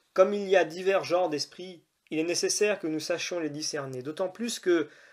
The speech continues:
nous avons appris de l'apôtre qu'il ne faut pas nous confier à toute espèce d'esprit. Il peut paraître aux personnes peu instruites, et qui en ont les sens peu exercés, que toute pensée n'est le langage que de l'esprit humain,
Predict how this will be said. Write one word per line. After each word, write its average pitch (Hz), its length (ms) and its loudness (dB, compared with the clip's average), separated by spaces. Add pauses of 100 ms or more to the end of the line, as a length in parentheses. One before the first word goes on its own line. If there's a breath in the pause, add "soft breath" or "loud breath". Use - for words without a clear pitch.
(140 loud breath)
nous 156 160 0
avons 202 200 6
appris 214 260 2
de 190 100 2
l'apôtre 180 480 0
qu'il 175 220 -6
ne 175 80 -2
faut 170 180 -4
pas 214 400 -2
nous 156 260 -8 (120)
confier 151 640 -8 (340)
à 151 80 2
toute - 240 -12
espèce 139 380 -4
d'esprit. 139 440 -14 (1400 soft breath)
Il 135 80 -20
peut 220 180 4
paraître 214 400 2
aux 160 60 -4
personnes 175 440 -2
peu 170 200 -2
instruites, 165 640 -8 (540)
et 175 140 -2
qui 196 140 0
en 190 80 4
ont 202 280 2
les 170 120 2
sens 190 360 -2
peu 165 220 -2
exercés, 160 600 -2 (560)
que 190 80 2
toute - 400 -4
pensée 160 640 -2 (580)
n'est 151 220 -2
le 160 80 0
langage 180 600 2
que 156 80 -8
de 139 140 -4
l'esprit 151 360 -8
humain, 139 340 -10